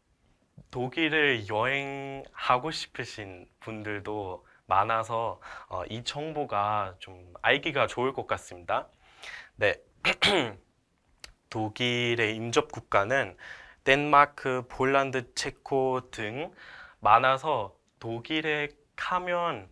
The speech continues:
뭐 다른 여기 인접 국가도 쉽게 여행할 수 있으니 아주 좋은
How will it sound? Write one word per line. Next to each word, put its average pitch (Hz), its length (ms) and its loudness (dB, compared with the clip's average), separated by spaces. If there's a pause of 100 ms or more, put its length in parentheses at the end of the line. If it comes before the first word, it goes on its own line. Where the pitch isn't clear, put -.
(100)
뭐 90 220 -14
다른 131 640 -2 (200)
여기 104 320 -6
인접 117 580 -4
국가도 120 720 -8 (180)
쉽게 143 720 0 (300)
여행할 117 420 -4
수 - 160 -12
있으니 101 560 -12 (380)
아주 139 560 4
좋은 123 560 -8